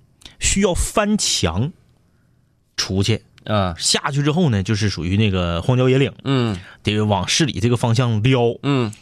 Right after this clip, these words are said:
Speaker 1: 撩大概个十五分钟左右才能找到网吧，就是这么个情况。
Speaker 2: 好偏远。
Speaker 1: 然后那天晚上呢，是这样的，呃，其他的三个弟兄啊，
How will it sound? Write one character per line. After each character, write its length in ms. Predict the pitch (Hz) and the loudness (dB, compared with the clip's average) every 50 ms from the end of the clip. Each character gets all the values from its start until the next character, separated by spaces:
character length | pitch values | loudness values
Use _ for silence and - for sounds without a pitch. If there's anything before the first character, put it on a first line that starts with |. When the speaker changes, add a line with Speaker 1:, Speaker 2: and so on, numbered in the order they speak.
| - - | -8 0
Speaker 1:
撩 480 | - 156 170 185 202 196 190 202 196 202 | 2 2 4 4 4 2 2 2 2 2
大 160 | 196 190 180 | 2 0 0
概 200 | 165 180 175 170 | 0 0 0 0
个 760 | 139 135 131 123 120 117 113 113 107 107 101 92 92 90 69 - | 0 2 2 2 2 2 2 2 2 2 2 2 2 0 -2 -2
十 240 | - - - 160 | -2 0 2 0
五 60 | 202 - - | 0 0 0
分 160 | 107 120 113 | 0 2 4
钟 120 | 113 113 110 | 4 4 4
左 120 | 101 92 | 2 2
右 100 | 92 95 | 0 -2
才 140 | 90 - 104 | -2 0 0
能 100 | 98 98 | 0 0
找 120 | - 78 | 0 -2
到 80 | 82 101 | -2 -2
网 200 | 95 90 82 80 | -2 -2 -4 -4
吧， 180 | 87 85 82 - _ _ _ _ _ _ _ _ _ _ _ _ _ _ - | -4 -6 -6 -10 _ _ _ _ _ _ _ _ _ _ _ _ _ _ -14
就 140 | - - 98 | -8 -6 -4
是 100 | 98 95 | -4 -2
这 80 | 95 123 | -2 -4
么 120 | 98 87 | -4 -4
个 80 | 82 - | -8 -10
情 160 | - - 92 | -8 -6 -6
况。 160 | 87 90 98 | -2 -2 -2
Speaker 2:
好 120 | 107 104 | -2 -2
偏 200 | 95 104 113 110 | -2 -2 -2 -2
远。 140 | 107 92 76 - _ _ _ _ _ _ _ _ _ - - | -2 -4 -6 -8 _ _ _ _ _ _ _ _ _ -10 -2
Speaker 1:
然 140 | - 110 107 | 0 0 2
后 100 | 117 139 | 2 2
那 140 | 160 170 147 | 0 0 2
天 180 | 113 127 127 | 2 2 2
晚 200 | 123 110 - - | 0 0 -2 -4
上 100 | - 90 | -6 -6
呢， 120 | 87 87 85 | -4 -4 -4
是 100 | - - | -6 -4
这 100 | 85 107 | -4 -4
样 200 | 95 80 78 - | -4 -4 -6 -10
的， 120 | - - - - - - - - - - - - - - - | -16 -18 -20 -20 -20 -20 -20 -20 -20 -20 -20 -20 -20 -10 -4
呃， 260 | - 95 87 76 - - - - _ _ _ _ _ - | -2 -2 -2 -2 -4 -8 -14 -20 _ _ _ _ _ -8
其 320 | - - - - - 160 214 | -4 -2 0 0 0 0 -2
他 280 | 190 - 185 170 175 | -2 0 0 0 0
的 80 | 202 196 | 0 0
三 240 | 156 - 147 127 131 | 0 0 0 0 0
个 80 | 131 | -2
弟 180 | 123 - 196 135 | -2 0 -2 -2
兄 180 | - - 85 76 | -2 -4 -6 -10
啊， 120 | - - | -12 -14